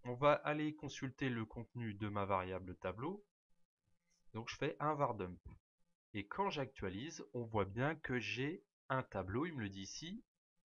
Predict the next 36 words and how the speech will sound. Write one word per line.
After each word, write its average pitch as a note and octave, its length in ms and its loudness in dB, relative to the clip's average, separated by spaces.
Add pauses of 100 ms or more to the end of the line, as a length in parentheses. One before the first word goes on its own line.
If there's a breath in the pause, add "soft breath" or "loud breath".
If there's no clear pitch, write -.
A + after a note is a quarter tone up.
(580)
qui E3+ 120 -2
fait D3+ 200 6
une C3+ 120 4
taille C3 240 8
de G2+ 120 0
cinq - 400 0
éléments, A2 480 4
puisqu'on - 340 -6
a G2 80 2
les G2 200 2
jours C#3 280 2
de A2 80 -2
lundi A#2 380 2
à D3+ 40 4
vendredi. B2 460 0
Et - 20 -4
vous C3+ 140 -4
remarquerez D#3+ 520 4
ici, F#3+ 240 -4
il F3+ 40 -2
y E3 60 2
a C3+ 40 2
un B2+ 80 0
petit E3+ 200 -10
numéro. C3 420 0 (460 soft breath)
Ça, G3 180 0
c'est G3+ 160 -8
ce C#3+ 100 -12
qu'on F3 200 -6
appelle, B2+ 500 0 (1600)
c'est - 200 -10
ce D3 100 -8
qu'on D#3+ 200 -2
appelle C#3+ 520 2 (100)
une C3+ 340 0
clé. B2+ 600 6